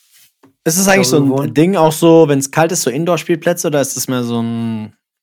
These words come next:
Speaker 2: Ja, ich war
Speaker 1: Geburtstags-
Speaker 2: gestern sogar auf dem
Speaker 1: Vibe?
Speaker 2: Geburtstag, äh, Indoor-Spielplatz. Aber <clears throat> ganz ehrlich, wir gehen da selten hin.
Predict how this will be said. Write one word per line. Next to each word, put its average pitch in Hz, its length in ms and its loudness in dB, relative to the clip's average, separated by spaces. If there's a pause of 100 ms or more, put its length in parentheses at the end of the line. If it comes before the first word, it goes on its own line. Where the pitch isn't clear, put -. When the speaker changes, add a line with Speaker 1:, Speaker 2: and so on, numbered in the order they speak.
(360)
Speaker 2:
Ja, 139 120 -2
ich - 100 -6
war 175 140 4
Speaker 1:
Geburtstags- 190 220 -2
Speaker 2:
gestern 139 100 -6
sogar 120 320 -4
auf 110 100 -8
dem 110 60 -8
Speaker 1:
Vibe? 107 100 -4
Speaker 2:
Geburtstag, 123 600 -8
äh, 143 160 -6
Indoor-Spielplatz. 127 760 -8
Aber 131 420 2
<clears throat> - 40 -18
ganz 139 220 -2
ehrlich, 147 220 -4
wir 135 80 -4
gehen 139 140 -2
da 127 140 2
selten 127 280 -2
hin. 113 220 -10